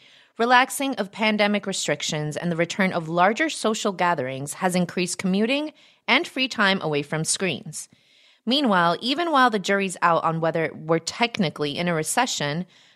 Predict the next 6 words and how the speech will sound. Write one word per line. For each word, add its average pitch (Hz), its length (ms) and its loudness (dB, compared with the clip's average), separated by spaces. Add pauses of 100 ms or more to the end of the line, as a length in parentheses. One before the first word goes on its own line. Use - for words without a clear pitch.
Konstantinovich 208 1000 2 (100)
points 185 300 -2
out 175 200 4
a 180 80 -2
Brand 214 440 0
Keys 208 360 -4